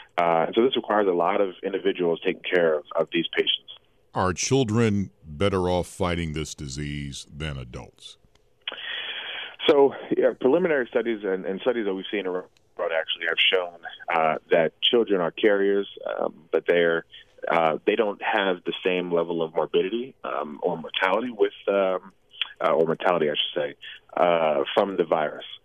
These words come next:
Speaker 1: Um, that's not to say that, that they may not have long-term effects. And I think that's the thing that also needs to be, um, really emphasized here: is that, yes,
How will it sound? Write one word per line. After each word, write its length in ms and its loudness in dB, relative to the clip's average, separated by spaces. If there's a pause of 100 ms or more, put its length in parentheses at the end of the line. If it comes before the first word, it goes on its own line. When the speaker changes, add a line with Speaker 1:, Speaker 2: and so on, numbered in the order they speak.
(320)
Speaker 1:
Um, 560 -4
that's 260 2
not 200 0
to 60 -2 (100)
say 220 6
that, 200 -2 (240)
that 220 2 (480)
they 100 4
may 160 0
not 240 -2
have 160 -2
long-term 480 -2
effects. 400 -4 (560)
And 320 2
I 80 2
think 220 0
that's 160 -2
the 60 -10
thing 220 -6
that 160 0
also 480 -2
needs 140 -12
to 100 -2
be, 360 -2 (580)
um, 380 -2
really 320 4
emphasized 560 -4
here: 320 -4
is 120 -2
that, 260 0 (300)
yes, 240 4